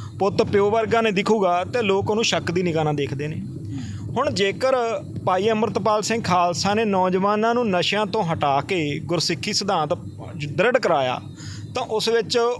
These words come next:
ਉਹਨਾਂ ਦੀ ਇਹ ਜਿਹੜੀ ਆ, ਉਹ ਮੂਲ ਮੈਂ ਸਮਝਦਾ ਕਿ ਜ਼ਿੰਮੇਵਾਰੀ ਬਣਦੀ ਸੀ ਜਿਹੜੀ ਉਹਨਾਂ ਨੇ ਨਿਭਾਈ ਆ।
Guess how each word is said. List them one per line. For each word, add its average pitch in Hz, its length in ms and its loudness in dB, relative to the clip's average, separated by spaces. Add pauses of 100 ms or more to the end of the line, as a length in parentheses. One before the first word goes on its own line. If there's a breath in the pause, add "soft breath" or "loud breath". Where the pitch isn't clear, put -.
(140)
ਉਹਨਾਂ 240 280 2
ਦੀ 220 280 -2
ਇਹ 208 220 4
ਜਿਹੜੀ 202 280 2
ਆ, 185 280 0 (220)
ਉਹ 214 240 2
ਮੂਲ 196 600 2 (280)
ਮੈਂ 180 140 2
ਸਮਝਦਾ 185 460 2 (300 loud breath)
ਕਿ 214 80 2
ਜ਼ਿੰਮੇਵਾਰੀ 185 480 2
ਬਣਦੀ 175 320 0
ਸੀ 208 100 -2
ਜਿਹੜੀ 214 220 2
ਉਹਨਾਂ 220 180 2
ਨੇ 220 60 2
ਨਿਭਾਈ 190 400 2
ਆ। 110 100 -6